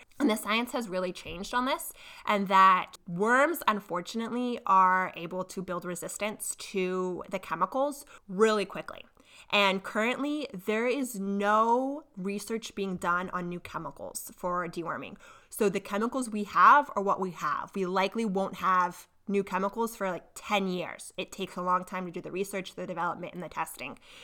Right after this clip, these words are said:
So we need to be really careful with those chemicals we do currently have.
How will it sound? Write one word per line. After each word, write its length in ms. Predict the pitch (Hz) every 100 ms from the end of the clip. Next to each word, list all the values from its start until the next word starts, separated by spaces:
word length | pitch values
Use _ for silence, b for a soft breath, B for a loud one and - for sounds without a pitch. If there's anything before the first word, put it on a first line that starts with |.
| B B -
So 180 | - 208
we 220 | 202 220
need 120 | 220
to 60 | 208
be 80 | 202
really 200 | 208 190
careful 640 | - - 302 285 214 196
with 200 | 190 190
those 200 | 185 180
chemicals 520 | - 175 175 170 165
we 120 | 165
do 220 | 165 165 165
currently 480 | - 160 - - 175
have. 440 | - - -